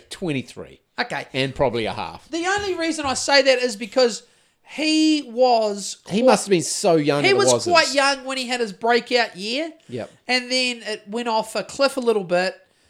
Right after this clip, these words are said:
Speaker 2: And then he, w-, he was around for a couple of seasons. Then he
Speaker 1: Jumped ship.
Speaker 2: Jumped ship. We
Speaker 1: And
Speaker 2: didn't
Speaker 1: he's
Speaker 2: jump
Speaker 1: playing
Speaker 2: ship. He,
Speaker 1: out of
Speaker 2: um,
Speaker 1: his skin.
Speaker 2: I, I love Papali'i.
Speaker 1: Yeah.
Speaker 2: I think
Speaker 1: I
Speaker 2: he's
Speaker 1: honestly
Speaker 2: great.
Speaker 1: th-, I thought he was closer to thirty.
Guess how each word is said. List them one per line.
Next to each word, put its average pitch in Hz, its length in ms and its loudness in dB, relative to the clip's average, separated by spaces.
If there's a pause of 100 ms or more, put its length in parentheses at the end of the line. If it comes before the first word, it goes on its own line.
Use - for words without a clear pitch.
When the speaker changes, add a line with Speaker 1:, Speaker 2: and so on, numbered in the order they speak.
(300)
Speaker 2:
And 208 220 -4
then 202 440 -8 (280)
he, 247 200 -6
w-, 247 360 4 (260)
he 254 120 -2
was 214 140 -6
around 254 260 2
for 240 80 -10
a 214 40 -4
couple 208 180 -2
of 196 60 -6
seasons. 214 400 -4
Then 233 160 -2
he 220 340 -10 (540)
Speaker 1:
Jumped 131 200 -6
ship. 120 300 -4
Speaker 2:
Jumped 233 260 2
ship. 220 380 0
We 240 100 6
Speaker 1:
And 294 40 4
Speaker 2:
didn't 302 120 -2
Speaker 1:
he's 185 40 -10
Speaker 2:
jump 180 160 2
Speaker 1:
playing 139 140 2
Speaker 2:
ship. 196 160 2
He, 190 80 -2
Speaker 1:
out 135 120 2
of - 60 2
Speaker 2:
um, - 60 -2
Speaker 1:
his 113 100 -8
skin. - 420 -2
Speaker 2:
I, 311 640 0
I 269 180 4
love 262 540 0
Papali'i. 185 680 -4
Speaker 1:
Yeah. 117 240 -4 (100)
Speaker 2:
I 220 140 0
think 226 220 2
Speaker 1:
I 262 60 8
Speaker 2:
he's 254 100 4
Speaker 1:
honestly 202 380 4
Speaker 2:
great. 185 140 -6
Speaker 1:
th-, - 40 -6
I 190 100 2
thought 196 300 0
he 156 100 -2
was 139 240 -6
closer 123 340 -6
to 101 80 -12
thirty. 117 300 -6